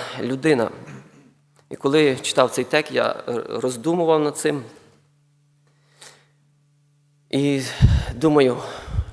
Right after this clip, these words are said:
чи планував Петро десь, е, відмовитись колись від Ісуса Христа?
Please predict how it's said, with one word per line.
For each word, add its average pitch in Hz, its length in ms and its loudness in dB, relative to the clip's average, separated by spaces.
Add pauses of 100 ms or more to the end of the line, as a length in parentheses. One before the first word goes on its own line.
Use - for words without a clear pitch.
(160)
чи 151 300 0 (840)
планував 156 720 2 (880)
Петро 170 440 -2 (1600)
десь, 151 460 -2 (120)
е, - 280 -4 (320)
відмовитись 151 800 0 (500)
колись 139 540 -6
від 113 160 -10
Ісуса 123 340 -8
Христа? - 440 -12